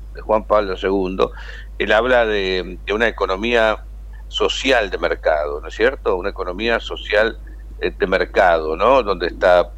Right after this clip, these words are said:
por supuesto, presente el, el, el, el capital, el, el, el trabajo y el,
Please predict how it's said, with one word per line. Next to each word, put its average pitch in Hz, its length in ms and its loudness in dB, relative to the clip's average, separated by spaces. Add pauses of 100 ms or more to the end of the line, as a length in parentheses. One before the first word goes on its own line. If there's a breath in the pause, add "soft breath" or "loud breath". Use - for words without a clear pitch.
por 82 140 -4
supuesto, 92 320 -4
presente 87 600 -2 (340 loud breath)
el, 85 240 -2
el, 85 220 -6
el, 82 180 -6
el 87 140 -6
capital, 117 640 2
el, 98 160 -2
el, 85 200 -6
el 85 280 -6
trabajo 123 500 2
y 127 60 0
el, 90 100 -2